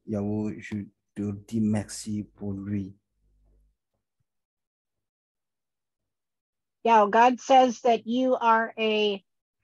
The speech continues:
Speaker 2: brave man.
Speaker 1: S-, sorry?
Speaker 2: He is a brave man.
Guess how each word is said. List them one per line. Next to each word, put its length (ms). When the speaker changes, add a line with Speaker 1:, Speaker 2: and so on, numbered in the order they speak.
Speaker 2:
brave 480
man. 640
Speaker 1:
S-, 160
sorry? 380
Speaker 2:
He 120
is 80
a 140
brave 600
man. 680